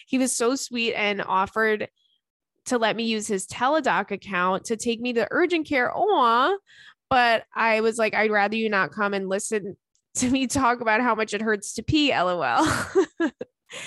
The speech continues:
So I'm emailing you this from urgent care waiting room. This just goes to show that even if a man is perfect, he'll still find a way to fuck your day up. <laughs> Honestly,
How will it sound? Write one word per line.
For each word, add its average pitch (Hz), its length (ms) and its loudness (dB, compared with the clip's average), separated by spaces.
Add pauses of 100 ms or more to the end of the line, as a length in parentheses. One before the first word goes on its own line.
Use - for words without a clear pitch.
(220)
So 277 200 0
I'm 262 100 -4
emailing 294 460 0
you 233 120 -2
this 226 200 0
from 226 180 -2
urgent 214 320 -2
care 202 200 0
waiting 208 320 0
room. 175 300 -4
This 214 180 -6
just - 240 -4
goes 202 240 0
to 202 100 -6
show 190 200 0
that 185 160 -2
even 247 200 -4
if 277 100 -6
a 262 60 -6
man 240 220 -2
is 220 120 -6
perfect, 226 360 -6
he'll 202 140 -2
still 208 220 -4
find 202 260 -2
a 202 40 -4
way 196 100 0
to 180 80 -4
fuck - 260 -6
your 196 140 -6
day 165 260 -2
up. 127 200 2
<laughs> - 720 0 (640)
Honestly, 392 400 0